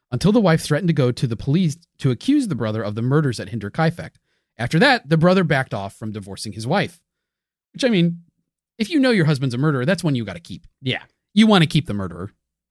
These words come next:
Speaker 1: In nineteen twenty-one, a man named Joseph Bartle was being treated for mental illness in a,
Speaker 2: Bartle.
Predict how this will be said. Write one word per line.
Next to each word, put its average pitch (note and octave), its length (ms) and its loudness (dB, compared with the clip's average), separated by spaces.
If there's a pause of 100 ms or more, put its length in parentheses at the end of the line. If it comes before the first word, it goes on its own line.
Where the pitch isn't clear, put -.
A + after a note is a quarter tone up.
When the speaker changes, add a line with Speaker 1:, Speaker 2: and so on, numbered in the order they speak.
(1160)
Speaker 1:
In E3+ 100 4
nineteen B3 300 4
twenty-one, A#2+ 500 0
a B2 100 0
man G3 300 4
named F3 300 2
Joseph E3+ 440 0
Bartle C3 580 -2
was B2+ 220 -2
being C#3+ 340 0
treated A#3+ 360 -4
for F3+ 80 -2
mental C#3+ 300 -2
illness A2+ 400 -4
in G#2 160 -8
a, - 40 -2
Speaker 2:
Bartle. F#3+ 220 -4